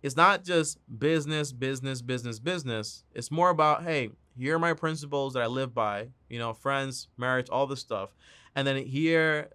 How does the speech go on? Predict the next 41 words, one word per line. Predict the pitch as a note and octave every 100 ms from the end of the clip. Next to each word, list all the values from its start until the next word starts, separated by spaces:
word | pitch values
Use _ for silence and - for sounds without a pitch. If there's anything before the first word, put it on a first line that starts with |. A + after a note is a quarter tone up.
| _
is | C3+ A#2+
why | B2 C#3 C#3
all | - C#3 E3
this | G3 F3
stuff | E3 D3+
translates | - C#3+ D3 D3 C3+
into | B2+ B2+
me | B2+ B2
having | B2 B2 B2
a | A#2
very | A#2+
successful | A2 A#2 A2+
career | - F3+ E3+ C3 - _ -
when | B2+
it | B2+
comes | C3+ B2+ -
to | A#2 A2 -
business." | A2 G2+ F2+ D2
So | -
principles | B2 F#3+ G3+ F#3+ F#3 E3+
are | -
very | C#3+ D#3
important. | E3+ F3+ E3+ C3+ - - - -
That's | F#3 G#3
why | F#3+
I | F#3
choose | - F#3 D#3+
to |
mention | C#3+ D#3 - B2
it | A2+ -
in | - A#2+
this | A#2+
part | - B2 A#2 -
of | A2+ G#2+ -
the | G#2+
video. | G2+ G#2+ G2 - - _ - -
Now, | D3+ G#3 A3 - -
part | A#3 C4+ -
two, | - C4+
guys, | F3 B2+ G2
okay? | G#2 E3+ F3 F#3+